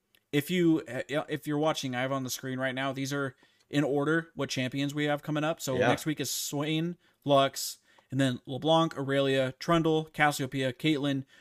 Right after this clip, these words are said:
Speaker 1: Renekton. If you're looking at this list and you see a champion that's coming up that you're maining, come on, we'll, we'll talk, join us, and we'll talk about 'em. And, uh, I think that would be a cool idea.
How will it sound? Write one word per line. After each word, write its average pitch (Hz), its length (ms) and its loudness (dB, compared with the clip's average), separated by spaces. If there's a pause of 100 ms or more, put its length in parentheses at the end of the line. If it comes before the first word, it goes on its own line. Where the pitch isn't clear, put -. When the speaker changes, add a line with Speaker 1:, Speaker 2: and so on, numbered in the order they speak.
(160)
Speaker 1:
Renekton. 139 520 0 (380)
If 151 160 6
you're 190 240 6
looking 165 360 0
at 190 160 -2
this 143 180 -4
list 143 400 -2 (260)
and 131 120 0
you 143 80 2
see 160 160 0
a 147 40 2
champion 143 400 -4
that's 139 140 -6
coming 135 260 -4
up 131 120 -2
that 123 100 -4
you're 113 160 -4
maining, 131 600 -2 (440)
come 160 140 2
on, 160 260 2
we'll, 143 200 -2
we'll 147 160 -2 (280)
talk, 190 260 6
join 170 220 2
us, 135 160 0
and 131 60 -4
we'll 127 100 -2
talk 156 220 0
about 120 180 0
'em. 131 240 -4
And, 123 240 -4
uh, 117 280 0 (380)
I - 80 -10
think 143 120 -2
that 143 80 2
would 131 60 -2
be 127 80 -2
a - 20 -4
cool 120 180 -4
idea. 104 300 -6